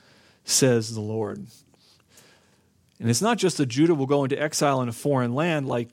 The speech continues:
like their neighbors Israel had done twenty years earlier. The very house of David, God's promises to David, his covenant promises are being put at risk. Verse seven, "Some of your sons will issue, who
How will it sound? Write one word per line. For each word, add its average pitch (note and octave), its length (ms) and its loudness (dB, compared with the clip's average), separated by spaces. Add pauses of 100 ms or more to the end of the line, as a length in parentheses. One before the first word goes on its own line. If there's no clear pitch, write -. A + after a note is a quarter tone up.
like A#2+ 280 -4 (180)
their A#2+ 280 2
neighbors B2 560 0
Israel D#3 440 4
had B2 220 -4
done C3 400 0 (120)
twenty C#3+ 240 2
years B2+ 200 0
earlier. C#3+ 300 2
The B2 120 -4
very E3 300 0
house F#3 460 0
of C3 120 -8
David, A#2 440 0
God's C#3+ 360 0
promises E3 1000 -2 (320)
to D#3 200 4
David, C3 580 2 (340)
his B2+ 180 2
covenant E3+ 360 0
promises D#3 460 -2
are C3+ 120 -2
being C#3 280 -4
put D#3 260 0
at C3+ 220 -2
risk. C#3 540 -2 (800)
Verse C#3 240 2
seven, D#3 300 0
"Some F#3 260 -2
of D#3+ 120 -2
your C3 120 -2
sons F3+ 420 -2
will C3 140 -2
issue, E3+ 320 -2
who D3 260 2